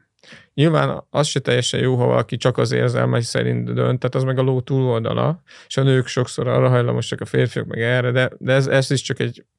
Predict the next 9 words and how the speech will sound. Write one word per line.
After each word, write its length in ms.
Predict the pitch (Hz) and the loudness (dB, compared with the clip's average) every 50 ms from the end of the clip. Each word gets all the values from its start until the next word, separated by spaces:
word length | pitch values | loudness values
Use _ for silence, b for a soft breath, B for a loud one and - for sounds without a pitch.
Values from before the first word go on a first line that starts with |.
| b b b b b b b b b b _ - | b b b b b b b b b b _ 0
gyakori 400 | 143 135 127 - 147 - 123 117 | 0 0 0 2 0 0 0 -2
példa, 420 | - - 120 120 123 123 117 117 | -2 -2 0 0 2 2 2 2
nem 140 | 120 120 123 | 0 0 0
szabad 220 | - - 113 113 | 0 -2 -2 0
általánosítani. 840 | 117 117 117 117 - - - 113 123 - - - - - - - 135 B B B B B B B B _ | 0 0 -2 -2 -2 -4 -4 -4 -6 -6 -10 -10 -10 -10 -10 -10 -12 B B B B B B B B _
Tehát, 200 | - 139 139 - | -2 -2 0 2
hogy, 280 | 170 165 165 165 - - _ | 2 2 2 2 -2 -8 _
hogy, 400 | - 170 151 - 160 165 165 156 | -8 -4 0 2 2 2 4 4
ö, 220 | 165 170 170 175 | 4 4 4 2